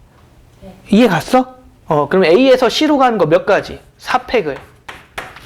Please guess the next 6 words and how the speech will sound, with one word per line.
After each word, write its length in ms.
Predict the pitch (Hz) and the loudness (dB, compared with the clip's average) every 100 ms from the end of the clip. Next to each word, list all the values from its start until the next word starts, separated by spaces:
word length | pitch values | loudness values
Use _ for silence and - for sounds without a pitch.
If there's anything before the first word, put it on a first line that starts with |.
| - - - - - - - - - | -20 -20 -18 -18 -20 -20 -20 -20 -6
그치, 260 | 170 - 147 | -4 0 0
이 160 | 175 214 | 0 -2
팩, 200 | - 190 147 | -4 -4 -4
이 100 | 143 | -8
팩. 300 | - 127 - - - - - - - - - - - - - - - - 71 - - - - - - - - - - | -10 -12 -14 -16 -16 -12 -12 -12 -20 -18 -16 -16 -16 -20 -20 -18 -6 -4 -4 -8 -12 -12 -12 -14 -12 -12 -12 -14 0
이해가? 480 | 196 226 202 262 | 2 4 2 0